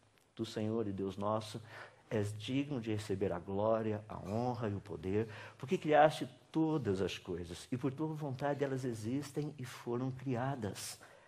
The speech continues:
Elas foram trazidas à existência porque o Senhor quer. E dessas três pessoas da Trindade, o que me fascina é o próprio Senhor Jesus, porque foi dito, "No princípio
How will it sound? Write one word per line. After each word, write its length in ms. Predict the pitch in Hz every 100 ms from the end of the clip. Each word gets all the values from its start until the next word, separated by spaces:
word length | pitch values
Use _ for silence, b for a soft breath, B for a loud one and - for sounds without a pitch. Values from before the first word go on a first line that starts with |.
| B B -
Elas 420 | - 202 202 -
foram 260 | - 139
trazidas 600 | 131 131 127 120 127 120
à 60 | 117
existência 500 | 113 104 143 165 170
porque 220 | 160 -
o 40 | 214
Senhor 500 | - 214 214 262 247
quer. 360 | - 92 - - B B B B B B
E 80 | 147
dessas 380 | 190 226 220 -
três 340 | 196 240 233
pessoas 500 | - 208 - 208 202
da 140 | 185
Trindade, 640 | 180 175 160 139 202 214 110 B B
o 60 | -
que 100 | 185
me 80 | 190
fascina 480 | 190 170 - 208
é 40 | 214
o 40 |
próprio 460 | 202 175 220 233 226
Senhor 360 | - 208 208
Jesus, 480 | 190 180 135 214 202 B B B
porque 160 | - 156
foi 180 | 196
dito, 300 | 165 185 180
"No 100 | 170
princípio 920 | 170 190 185 - - 247 - 151 104